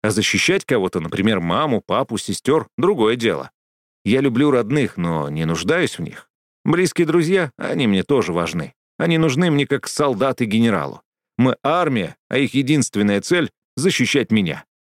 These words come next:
А моя обязанность — защищать их. Но всё же в Саммер есть что-то такое, что заставляет меня желать большего. С первой нашей встречи в квартире моих родителей на Манхэттене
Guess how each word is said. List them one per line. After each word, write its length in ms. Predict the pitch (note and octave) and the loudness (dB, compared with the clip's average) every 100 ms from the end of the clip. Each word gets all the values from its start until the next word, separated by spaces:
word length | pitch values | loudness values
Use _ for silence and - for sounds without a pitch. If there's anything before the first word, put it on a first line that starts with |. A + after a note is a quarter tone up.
| _ _ | _ _
А 100 | C3 | -2
моя 260 | G#2 G2+ F#2 | 0 2 2
обязанность — 640 | F#2 F#2+ A2+ F3 F#3 - - | 2 0 2 0 0 -6 -4
защищать 600 | F3+ - - - B2 - | -4 -2 -2 -2 -4 -4
их. 240 | E3 - _ _ _ _ _ | -6 -6 _ _ _ _ _
Но 120 | - | -2
всё 200 | D3+ - | 0 0
же 120 | D3+ D3 | 0 0
в 60 | |
Саммер 360 | - F#3+ D#3 A2+ | 0 0 2 0
есть 220 | A#2+ C#3+ | 2 0
что-то 280 | - D#3+ D3+ | 0 -2 0
такое, 500 | D#3 D3+ - F#3+ B2 | -2 -2 2 2 2
что 200 | - C3+ | -2 -4
заставляет 520 | C3 - C#3+ D#3+ C#3+ | -4 0 0 2 0
меня 220 | C#3 C#3+ | 2 0
желать 440 | B2 D#3+ E3+ D#3 - _ _ - | 0 0 0 -2 -16 _ _ -6
большего. 760 | D#3 F#3 G#2+ - - C#2+ C2+ _ _ _ _ _ _ _ | 0 2 2 -2 -6 -8 -12 _ _ _ _ _ _ _
С 120 | - | -8
первой 360 | - F#3+ C3 B2 | 0 2 2 2
нашей 320 | D#3+ C3+ A#2+ | 0 0 -2
встречи 440 | - - D#3+ - | -2 0 0 0
в 60 | A#2 | -2
квартире 460 | - A2+ - D#3 B2 | 0 0 2 0 2
моих 240 | A2 - | 0 0
родителей 460 | A2+ A#2+ C3+ A#2+ A2+ | -2 0 -2 0 2
на 100 | G#2+ | 2
Манхэттене 640 | G#2+ G#2 E3+ D3 A#2+ G#2+ | 0 0 -2 0 0 0